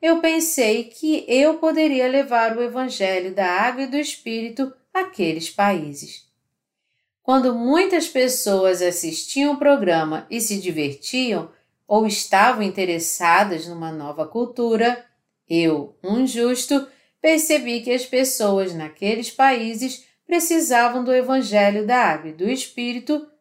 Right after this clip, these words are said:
enquanto o assistia. Pelo fato dos justos terem fome e sede de justiça,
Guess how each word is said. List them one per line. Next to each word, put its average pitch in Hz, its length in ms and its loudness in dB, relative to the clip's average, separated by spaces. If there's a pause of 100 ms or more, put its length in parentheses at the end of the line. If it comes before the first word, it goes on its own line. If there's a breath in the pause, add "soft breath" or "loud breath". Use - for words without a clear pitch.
(160)
enquanto 185 640 -2
o 180 60 0
assistia. 156 840 -8 (1040)
Pelo 165 200 0
fato 269 540 2
dos 277 220 0
justos 214 580 -4
terem 196 340 -2
fome 165 640 -4
e 311 60 2
sede 160 480 -2
de 139 160 -12
justiça, 226 880 -4